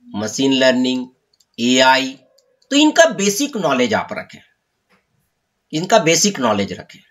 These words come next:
है ना। जो भी बेसिक क्वेश्चंस होते हैं डेटा साइंस से रिलेटेड, मशीन लर्निंग से रिलेटेड, एआई से रिलेटेड, मेटावर्स से रिलेटेड आजकल काफी चल रहा है, तो इन सब का नॉलेज रखें। हो सकता है इससे रिलेटेड क्वेश्चंस आ जाए,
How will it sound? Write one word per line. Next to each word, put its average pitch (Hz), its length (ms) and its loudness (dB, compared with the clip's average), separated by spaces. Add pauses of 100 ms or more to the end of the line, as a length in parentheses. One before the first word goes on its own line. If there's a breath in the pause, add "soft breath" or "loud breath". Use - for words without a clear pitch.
(680)
है 175 80 -2
ना। 277 180 -2 (280 loud breath)
जो 165 200 4
भी 220 120 4
बेसिक 165 360 0
क्वेश्चंस 147 400 -4
होते 135 180 -6
हैं 131 100 -4
डेटा 120 220 -2
साइंस 123 280 -4
से 127 80 -4
रिलेटेड, 120 640 -4 (260 soft breath)
मशीन 135 280 0
लर्निंग 131 280 0
से 123 120 -6
रिलेटेड, 117 540 -4
एआई 131 260 2
से 135 160 -2
रिलेटेड, 120 640 -4 (400 soft breath)
मेटावर्स 151 580 2
से 143 140 0
रिलेटेड 127 440 -2
आजकल 123 280 -2
काफी 120 280 -4
चल 110 200 -6
रहा 107 100 -2
है, 117 60 -6
तो 233 100 -4
इन 285 180 0
सब 285 180 0
का 311 100 4
नॉलेज 190 400 2
रखें। - 300 -10 (640)
हो 302 100 6
सकता - 280 2
है 156 60 4
इससे 156 180 -4
रिलेटेड 131 420 -4
क्वेश्चंस 127 420 -4
आ 127 80 2
जाए, 139 240 -6